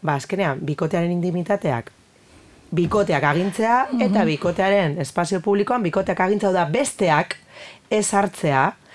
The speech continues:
Speaker 1: zein izan behar den gure intimitatea
Speaker 2: Mhm.
Speaker 1: bikote bezala, eta besteak ez hartzea, zein izan behar den gure bikote adierazteko modua publikoki. Adibide bat.
Speaker 2: Bai.
Speaker 1: Hau da, nolabait, ba, bikotearen intimitatean,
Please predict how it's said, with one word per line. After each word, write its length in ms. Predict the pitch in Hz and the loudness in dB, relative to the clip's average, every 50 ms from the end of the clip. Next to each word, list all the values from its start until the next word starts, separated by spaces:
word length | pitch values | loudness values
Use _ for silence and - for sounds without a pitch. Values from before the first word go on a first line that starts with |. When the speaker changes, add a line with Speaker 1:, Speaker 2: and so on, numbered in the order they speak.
| - - - | -20 -18 -8
Speaker 1:
zein 180 | - 214 208 202 | -4 -2 0 0
izan 240 | 175 156 170 151 | 0 0 0 0
behar 140 | 156 156 151 | 0 0 2
den 140 | 160 180 165 | 0 0 0
gure 120 | 139 135 | 0 -2
intimitatea 560 | 127 123 113 - - 185 175 170 175 165 196 190 | -2 -2 -2 0 0 0 0 0 0 0 2 0
Speaker 2:
Mhm. 60 | 190 | 0
Speaker 1:
bikote 240 | 196 - 208 202 214 | 0 -2 -2 -2 0
bezala, 420 | 208 208 208 185 226 220 208 214 254 - - - - - - | 0 0 0 0 0 0 -2 -2 -4 -6 -16 -20 -20 -12 -8
eta 200 | - 214 208 208 | -4 -2 0 0
besteak 380 | 196 202 185 - - 196 180 - | 2 0 0 -2 -2 -4 -2 -2
ez 120 | 180 160 196 | -2 -2 -2
hartzea, 500 | 180 180 156 - - 160 143 143 170 - - - - - _ | -2 -2 -4 -2 -2 0 0 0 -2 -4 -8 -20 -20 -20 _
zein 240 | - - - 180 175 | -10 -4 -2 -2 0
izan 260 | 165 156 165 170 160 | 0 0 0 0 0
behar 160 | 165 160 156 160 | 2 2 2 0
den 200 | 170 185 185 202 - - - _ - | 0 -2 -4 -6 -10 -18 -20 _ -8
gure 420 | 175 151 170 185 190 196 202 208 202 - - - _ _ _ - | -4 -2 0 2 2 2 2 0 -2 -6 -14 -20 _ _ _ -10
bikote 840 | 170 135 - 156 - - - 190 190 165 - 170 147 131 123 - _ _ _ _ _ | -4 -2 -2 -2 -2 0 0 0 0 0 -2 -2 -2 -2 -4 -6 _ _ _ _ _
adierazteko 580 | - 147 147 156 170 190 180 - 214 185 - 196 | -2 0 0 2 0 0 0 -2 -4 -4 -2 0
modua 300 | 190 190 196 214 226 214 - | 0 0 0 0 0 -2 -2
publikoki. 840 | - 175 170 180 170 156 - - 151 123 107 - - 135 113 147 - - - - - - - - - _ - - - _ _ _ _ _ _ | -2 -2 0 0 -2 -2 -2 -4 -6 -6 -6 -6 -8 -8 -8 -10 -12 -18 -20 -20 -20 -20 -20 -20 -20 _ -20 -20 -20 _ _ _ _ _ _
Adibide 460 | - 156 165 165 170 170 165 151 139 | 0 0 0 2 0 0 0 0 0
bat. 240 | 131 127 113 117 - - _ - | -2 -4 -6 -8 -12 -16 _ -4
Speaker 2:
Bai. 400 | 226 220 208 208 180 180 226 285 | -2 0 0 2 2 2 2 2
Speaker 1:
Hau 160 | 320 156 160 156 | 2 2 2 2
da, 240 | 151 143 131 120 - - - - - - | 2 2 0 -2 -4 -8 -18 -16 -8 -4
nolabait, 480 | 160 151 147 151 156 175 190 214 214 - - - | 0 0 2 2 2 2 2 2 0 -2 -4 -4
ba, 300 | 165 135 123 123 123 123 - | -2 0 0 0 -2 -4 -4
bikotearen 640 | 147 147 147 - - 151 147 175 160 156 156 156 156 | -4 -6 -4 -2 -4 -2 0 0 0 0 2 0 0
intimitatean, 880 | 151 156 147 - 165 165 160 151 175 170 165 180 190 202 220 247 277 294 | 0 -2 -2 -2 -2 -2 0 -2 -2 -2 0 0 2 2 2 0 -2 -4